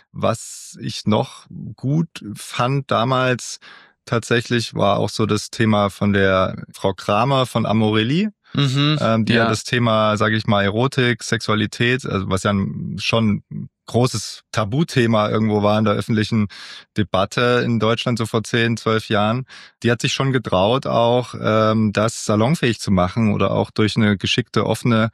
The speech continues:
Speaker 1: Kommunikation sozusagen in die Wohnzimmer der Deutschen, äh, zu transportieren,
Speaker 2: Die
Speaker 1: dass
Speaker 2: Schlafzimmer.
Speaker 1: in die Schlafzimmer der Deutschen zu transportieren,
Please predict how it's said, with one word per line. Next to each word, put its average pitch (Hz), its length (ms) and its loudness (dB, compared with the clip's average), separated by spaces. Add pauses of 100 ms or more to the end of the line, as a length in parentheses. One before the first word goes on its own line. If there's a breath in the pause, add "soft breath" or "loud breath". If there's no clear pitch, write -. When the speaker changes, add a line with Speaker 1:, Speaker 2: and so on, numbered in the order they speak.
(500 loud breath)
Speaker 1:
Kommunikation 110 880 2
sozusagen 98 640 0
in 101 100 0
die 98 140 2
Wohnzimmer 101 600 2
der 95 200 2
Deutschen, 95 640 2
äh, 95 420 0
zu - 120 -8
transportieren, 104 640 0
Speaker 2:
Die 101 80 0
Speaker 1:
dass 190 140 4
Speaker 2:
Schlafzimmer. 95 560 -2
Speaker 1:
in 110 60 4
die 101 60 4
Schlafzimmer 107 640 2
der 104 100 2
Deutschen 104 400 0
zu 110 120 -4
transportieren, 110 800 0